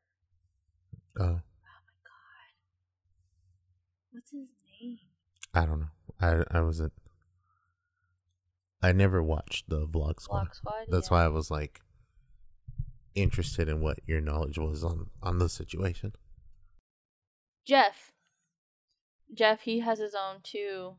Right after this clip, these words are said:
Speaker 2: where he, he just came out of, or I can't say he just came out of jail, but he was in jail for possession. Um,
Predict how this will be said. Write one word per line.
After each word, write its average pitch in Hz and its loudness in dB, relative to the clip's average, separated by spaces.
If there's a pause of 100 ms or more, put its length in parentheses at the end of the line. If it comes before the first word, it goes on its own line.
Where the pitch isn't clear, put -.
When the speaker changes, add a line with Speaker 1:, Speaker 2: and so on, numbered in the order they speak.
Speaker 2:
where 196 -16
he, 214 -8
he 208 -16
just 254 2
came 262 0
out 214 2
of, 185 0 (100)
or 208 2
I 208 0
can't 247 -4
say 220 -2
he 208 -6
just 202 -10
came 202 -12
out 175 -4
of 170 -10
jail, 175 -4
but 180 -10
he 190 -10
was 196 -4
in 190 -20
jail 170 -6
for 170 -8 (400)
possession. 175 -8 (420)
Um, 175 -8